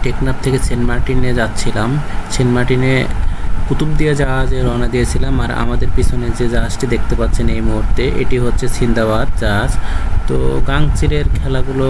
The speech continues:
অসাধারণ লাগতেছিল, পানির ঢেউয়ের তালে তালে, মানে ঢেউয়ের তালে তালে অসংখ্য ছোট ছোট মাছগুলো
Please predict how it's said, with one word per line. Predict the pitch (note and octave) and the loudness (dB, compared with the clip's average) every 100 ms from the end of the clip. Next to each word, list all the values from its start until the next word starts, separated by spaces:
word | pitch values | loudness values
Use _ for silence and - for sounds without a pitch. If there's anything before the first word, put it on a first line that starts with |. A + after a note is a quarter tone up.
| C3 C3 | 0 0
অসাধারণ | B2+ B2+ B2 B2 A#2 | -2 -2 -2 0 2
লাগতেছিল, | A2+ - - A#2 A2+ A#2 - - - - | 2 0 0 0 0 0 0 0 0 0
পানির | A#2 A2+ A#2 A#2 A2+ | 0 0 0 0 -2
ঢেউয়ের | G#2+ A2 A2 - | -2 -2 0 0
তালে | G#2+ A2 A2+ | 0 -2 0
তালে, | G#2+ G2+ B2 A#2 | 0 0 0 0
মানে | G#2+ A2 G#2+ - - - - | 0 0 0 0 0 0 2
ঢেউয়ের | A2+ A#2 A#2 | 2 2 0
তালে | A2+ A2+ - | 0 0 0
তালে | A#2 - A#2 | 0 0 -2
অসংখ্য | - C3 B2 - B2 A#2 A2+ | -4 -2 -4 -2 -2 0 0
ছোট | - A#2 - | -2 -2 0
ছোট | - A#2 | -2 0
মাছগুলো | A2 A2 A#2+ | -2 -2 -4